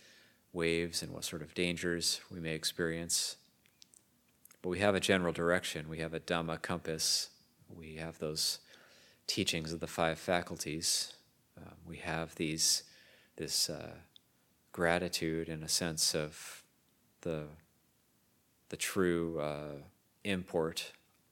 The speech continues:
of the Buddha's teachings. So we have this sense of direction, sense of purpose,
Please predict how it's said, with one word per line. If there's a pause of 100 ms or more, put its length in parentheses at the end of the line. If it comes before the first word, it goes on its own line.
(160)
of
the
Buddha's
teachings. (2250)
So
we
have
this
sense
of
direction,
sense
of
purpose,